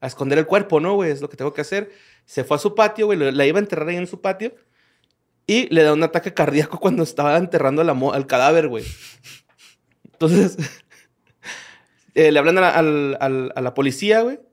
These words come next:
y encuentran el, el cuerpo de Joseph Anthony McKinnon, que es este cabrón, güey, que es, que mató a su esposa, a su novia. Y sí,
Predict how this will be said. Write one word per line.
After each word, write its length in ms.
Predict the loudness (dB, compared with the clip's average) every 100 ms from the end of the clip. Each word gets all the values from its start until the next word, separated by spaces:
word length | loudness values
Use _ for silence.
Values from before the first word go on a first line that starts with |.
| _
y 140 | -4
encuentran 500 | -2 0 2 2 2
el, 160 | 0 -2
el 240 | -4 -4
cuerpo 300 | -4 -2 -2
de 80 | -2
Joseph 220 | -4 -6 -6
Anthony 300 | -6 -6 -6
McKinnon, 520 | -8 -10 -10 -10 -12 _ _ -14
que 100 | -14
es 140 | -12
este 180 | -16 -6
cabrón, 360 | -2 0 -2
güey, 120 | -4 -6
que 140 | -8
es, 160 | -10 -14
que 100 | -14
mató 180 | -14 -14
a 20 |
su 100 | -16
esposa, 280 | -10 -8 -8
a 60 | -12
su 140 | -8
novia. 280 | -4 -2 -4 -6 _ _ _ _ _ _ _ -10
Y 320 | -2 0 0 -2
sí, 260 | -6 -8